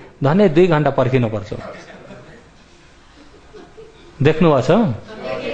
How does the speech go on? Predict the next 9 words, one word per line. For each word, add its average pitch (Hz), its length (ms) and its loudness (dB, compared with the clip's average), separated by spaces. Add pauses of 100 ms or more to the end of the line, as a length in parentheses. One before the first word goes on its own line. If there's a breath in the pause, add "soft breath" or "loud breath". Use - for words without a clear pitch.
(1800)
र 156 500 0 (760)
म 147 160 4
पनि 185 220 4
कोही 170 180 2
कोही 165 120 4
ठाउँमा 135 280 0
पर्छु 131 340 0
नि 151 140 0
त। 123 140 -8